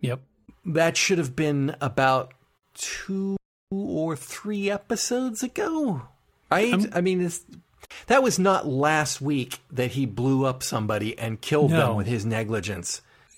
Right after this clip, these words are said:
Speaker 1: No, that would have been
Speaker 2: S-
Speaker 1: weeks, months ago. Who knows?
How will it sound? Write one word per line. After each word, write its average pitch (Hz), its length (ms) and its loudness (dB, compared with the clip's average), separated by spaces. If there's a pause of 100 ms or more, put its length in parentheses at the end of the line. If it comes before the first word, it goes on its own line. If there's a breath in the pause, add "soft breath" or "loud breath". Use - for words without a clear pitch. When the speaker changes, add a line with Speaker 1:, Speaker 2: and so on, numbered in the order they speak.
Speaker 1:
No, 123 220 0
that 143 140 -2
would 147 100 0
have 135 80 0
been 131 140 0
Speaker 2:
S- - 500 -4
Speaker 1:
weeks, 143 280 -2
months 139 280 0
ago. 147 240 0
Who 139 120 0
knows? 117 280 -4